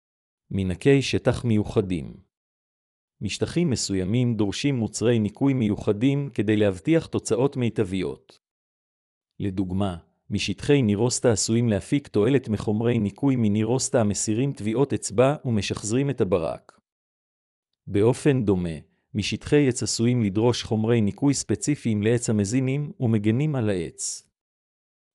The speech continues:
על ידי שימוש בחומרי ניקוי משטחים מיוחדים,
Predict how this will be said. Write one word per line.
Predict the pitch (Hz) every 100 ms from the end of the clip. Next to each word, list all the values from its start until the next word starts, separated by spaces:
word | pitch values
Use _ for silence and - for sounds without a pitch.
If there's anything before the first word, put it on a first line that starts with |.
| -
על | 104
ידי | 101 135
שימוש | 135 104 110 131 -
בחומרי | 92 104 98 110 107
ניקוי | 98 - 131
משטחים | 107 - - 143 131
מיוחדים, | 110 - 113 101 110 95